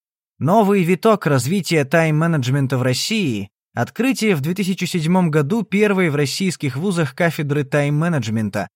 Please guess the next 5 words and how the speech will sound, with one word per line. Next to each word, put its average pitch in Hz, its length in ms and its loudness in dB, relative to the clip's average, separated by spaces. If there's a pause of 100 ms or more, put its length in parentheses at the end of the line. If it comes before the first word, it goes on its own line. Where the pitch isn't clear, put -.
в 117 100 -2
Московском 147 760 0
финансово-промышленном 151 1300 0
университете 135 960 -2 (140)
«Синергия», 165 1000 -2